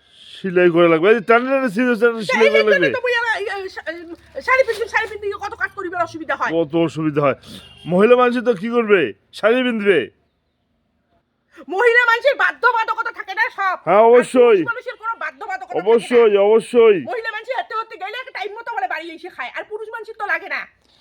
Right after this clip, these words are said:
Speaker 1: অবশ্য-
Speaker 2: এদিক বেলা ওদিক ঘোরায়, ওদিক রাতে ওদিক ঘোরায়, তাও কিছু হয় না।
Speaker 1: অবশ্যই।
Speaker 2: তাও কোনো বদনাম
Speaker 1: এটা
Speaker 2: নাই।
Speaker 1: কি নতুন জিনিস? এটা কি জানেন না?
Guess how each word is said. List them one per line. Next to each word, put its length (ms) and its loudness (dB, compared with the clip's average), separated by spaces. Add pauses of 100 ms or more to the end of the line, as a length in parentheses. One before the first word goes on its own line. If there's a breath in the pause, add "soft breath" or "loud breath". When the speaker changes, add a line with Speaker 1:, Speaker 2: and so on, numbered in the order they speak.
(140)
Speaker 1:
অবশ্য- 200 4
Speaker 2:
এদিক 140 2
বেলা 260 0
ওদিক 140 -6
ঘোরায়, 280 -6
ওদিক 180 -8
রাতে 220 -8
ওদিক 160 -10
ঘোরায়, 200 -8
তাও 140 -8
কিছু 200 -14
হয় 240 -12
না। 180 -18
Speaker 1:
অবশ্যই। 720 4
Speaker 2:
তাও 80 -6
কোনো 0 -
বদনাম 360 -10
Speaker 1:
এটা 180 4
Speaker 2:
নাই। 120 4
Speaker 1:
কি 60 -2
নতুন 280 2
জিনিস? 260 -2
এটা 160 0
কি 140 2
জানেন 280 6
না? 220 4